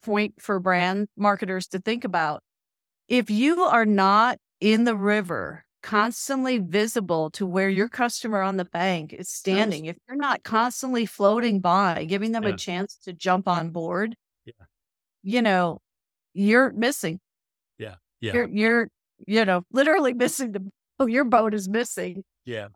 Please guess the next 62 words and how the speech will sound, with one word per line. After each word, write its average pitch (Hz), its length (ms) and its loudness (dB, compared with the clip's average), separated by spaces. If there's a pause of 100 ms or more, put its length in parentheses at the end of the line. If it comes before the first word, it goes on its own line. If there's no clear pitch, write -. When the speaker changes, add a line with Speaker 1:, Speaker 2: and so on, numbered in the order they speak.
Speaker 2:
which 208 220 2
goes 190 200 0
Speaker 1:
Um, 208 60 -4
Speaker 2:
to 175 60 -2
what 147 180 -4
you 143 80 -8
said 139 200 -2
earlier 123 160 2
Speaker 1:
and 113 120 -4
Speaker 2:
about 110 200 -12
cadence, 120 520 -14
Speaker 1:
Yeah. 117 80 -4
Speaker 2:
doesn't 95 220 -8
it? 92 140 -20 (140)
Right? 113 300 -8 (280)
Like, 117 200 -4 (320)
are 127 140 2
you 151 160 2
re-, 127 200 -6
you 120 100 -8
know, 117 120 -6
are 131 180 -4
you 156 160 0
at 127 80 -2
least 165 280 0
regular 143 400 0
enough 120 260 -2
where 127 80 -10
they 117 80 -8
go, 117 340 -6 (300)
"Oh, 208 200 -4
I 123 80 -4
know 139 160 -4
who 139 100 -4
that 117 200 -6
is. 107 420 -8 (680)
I've 156 280 -2
read 226 180 2
something 170 380 0
else 180 220 2
from 131 200 0
them. 101 300 -2 (160)
Speaker 1:
Yes. 165 100 -6
Speaker 2:
I, 170 80 2
well, 170 240 -2
actually, 156 340 -6
I 131 140 -8
might 156 220 -4
pay 180 80 -8
attention 180 420 -10
to 160 100 -8
this 165 220 -12
one." 98 220 -10 (580)
Speaker 1:
Are 220 80 -2
you 247 80 0
staying 254 300 -2
top 254 260 -4
of 277 80 -6
mind, 170 320 -4 (300)
right? 190 160 2
Speaker 2:
Yeah, 135 200 2
Speaker 1:
So 117 140 -8